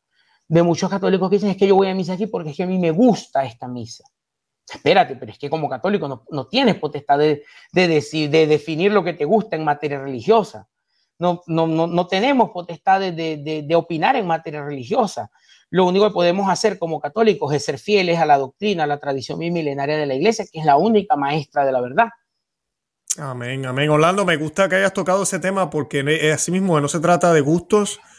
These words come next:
Speaker 2: Y mira, al principio, yo recuerdo cuando yo comencé a ir a misa tradicional también,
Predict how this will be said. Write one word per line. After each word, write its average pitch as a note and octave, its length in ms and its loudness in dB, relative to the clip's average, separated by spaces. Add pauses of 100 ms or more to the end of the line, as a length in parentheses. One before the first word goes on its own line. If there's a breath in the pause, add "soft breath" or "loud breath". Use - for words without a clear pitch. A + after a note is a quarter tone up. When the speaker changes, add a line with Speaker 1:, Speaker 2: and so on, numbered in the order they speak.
(360 loud breath)
Speaker 2:
Y D3+ 300 4
mira, A3+ 220 2
al F#3+ 100 0
principio, G3 680 0
yo D3+ 140 -2
recuerdo B3 360 2
cuando G3+ 160 0
yo E3+ 120 2
comencé G3+ 380 2
a F#3 120 4
ir F#3 140 2
a F3+ 60 4
misa F3+ 260 -2
tradicional E3+ 460 0
también, D#3+ 500 -2